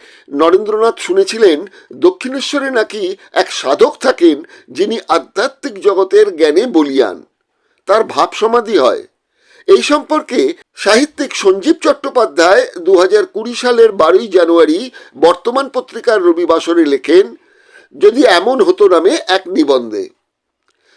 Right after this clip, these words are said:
সঞ্জীববাবু লেখেন, নরেন্দ্রনাথ কলেজের ছাত্র, গ্র্যাজুয়েট হতে চলেছেন, উনিশ কুড়ি বছর বয়স, তখনও কিন্তু দক্ষিণেশ্বরের কালী মন্দিরের পরমহংসদেবের সঙ্গে সাক্ষাৎ হয়নি। কলেজের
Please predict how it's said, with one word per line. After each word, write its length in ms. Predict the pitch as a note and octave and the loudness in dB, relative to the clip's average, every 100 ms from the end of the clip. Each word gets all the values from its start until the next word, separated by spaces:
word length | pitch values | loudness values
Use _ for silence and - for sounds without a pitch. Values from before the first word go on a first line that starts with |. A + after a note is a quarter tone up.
| _ | _
সঞ্জীববাবু 560 | - G#3+ B3+ C#4+ D#4+ D4+ | 0 0 0 -2 0 2
লেখেন, 560 | B3 B3 D4 F3+ A#3+ - _ _ - | 2 2 2 2 0 -14 _ _ -6
নরেন্দ্রনাথ 840 | D#3+ F#3 A#3+ C#4 D4+ D#4+ B3 - - _ - | 0 0 0 -4 -2 2 2 0 -6 _ 0
কলেজের 400 | E3+ G#3+ A3 A#3+ | 2 4 2 -4
ছাত্র, 540 | - E3 - C3 G2 A2 _ _ _ _ C3 | -4 -6 -4 -2 -2 -4 _ _ _ _ -8
গ্র্যাজুয়েট 560 | C3 D#3+ D3+ G3 G#3 | 0 0 2 0 0
হতে 180 | - F#3+ | 0 2
চলেছেন, 580 | D#3 D#3 A#2 - F#2+ - _ _ _ _ - | 0 0 -2 -4 -8 -10 _ _ _ _ -2
উনিশ 300 | A3 D4 - | 0 0 -2
কুড়ি 200 | D4 D4 | -4 0
বছর 340 | A#3+ A3+ C#4+ | 0 0 -2
বয়স, 560 | F#3+ C#3+ B2 G#2 - - _ _ _ - | 2 2 2 0 -8 -20 _ _ _ -4
তখনও 360 | D#3+ F#3 B3 | -4 -4 -8
কিন্তু 540 | B3+ B3+ A3 C4 D3+ - _ _ | -8 -10 -2 0 0 -2 _ _
দক্ষিণেশ্বরের 800 | B2+ F#3+ - A#3+ A#3+ - A#3+ A#3+ | 0 0 -2 -6 -6 -4 -2 -4
কালী 280 | - D3 D#3+ | -2 -2 0
মন্দিরের 460 | E3+ F#3+ G3 A3 G3+ | 0 -2 -4 -4 -4
পরমহংসদেবের 880 | E3+ D3+ F3+ G3+ G3+ A#3 A3 G#3+ | 0 0 2 0 -2 -4 -4 -4
সঙ্গে 480 | F3+ F#3+ F3+ E3+ A#3 - - | -4 -4 2 2 2 -2 -18
সাক্ষাৎ 520 | - F#3+ - - E3 | -8 -6 -4 -4 -4
হয়নি। 420 | A#2+ B2+ G#2 G#2 G2 _ _ _ _ _ - | -2 -2 -4 -14 -20 _ _ _ _ _ 0
কলেজের 400 | F3 A3+ C4 | 2 2 0